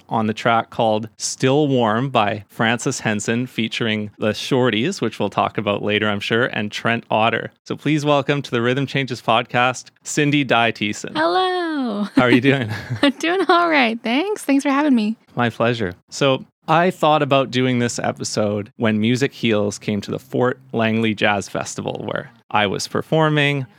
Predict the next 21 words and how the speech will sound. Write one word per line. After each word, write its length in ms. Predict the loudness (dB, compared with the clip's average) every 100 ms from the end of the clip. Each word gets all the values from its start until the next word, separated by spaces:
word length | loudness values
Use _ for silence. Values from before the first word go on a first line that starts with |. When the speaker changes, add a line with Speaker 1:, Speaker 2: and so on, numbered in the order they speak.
| _
Speaker 1:
What 240 | 0 0 2
were 120 | 0
you 180 | 2 0
doing 460 | 0 2 2 2
there 360 | 2 2 2 2
at 180 | -2 -2
the 60 |
Fort 280 | -2 -2 0
Langley 300 | 0 0 0
Jazz 300 | 0 0 0
Festival 460 | -2 -4 -2 -4 -2
on 220 | 0 0
behalf 480 | 0 -2 0 0 0
of 120 | -4
Music 300 | -2 -2 -4
Heals? 320 | -4 -6 -6 -8
Because 340 | -6 -4 -2
you 100 | 0
were 120 | 2
there. 320 | 2 2 -2 -8
Speaker 2:
Yes. 500 | -2 -2 -4 -8 -8